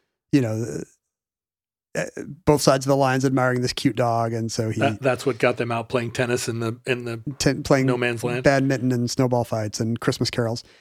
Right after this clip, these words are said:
Speaker 1: And this did not actually happen. That, that happened years before,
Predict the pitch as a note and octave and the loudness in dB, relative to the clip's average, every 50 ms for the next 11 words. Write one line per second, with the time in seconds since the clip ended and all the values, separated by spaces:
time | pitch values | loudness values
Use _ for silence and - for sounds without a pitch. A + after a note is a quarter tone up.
0 | _ _ _ _ - - E3+ F3 F3 F3 F3 E3 - - E3+ D3+ D3+ C#3+ C3+ B2 | _ _ _ _ 2 6 6 6 8 6 4 2 4 4 4 4 4 4 4 4
1 | B2+ C3 - - A#2+ A2+ A2+ - A2+ G2 - G#2 G2+ A2+ G2+ G2+ G2+ G2+ B2+ C3 | 2 0 0 -2 -2 -2 -2 -2 -4 -4 -4 -6 -4 -4 -6 -8 -6 -2 0 0
2 | B2+ C3 B2+ A#2+ - A#2 A2 A#2 B2 B2+ B2 A#2 - - A#2 - - A#2+ A#2 A2 | 2 2 2 2 0 -2 -2 -2 -2 0 0 -2 -4 -4 -8 -6 -4 -4 -4 -4
3 | G2+ G2 F#2+ F2 | -4 -6 -8 -10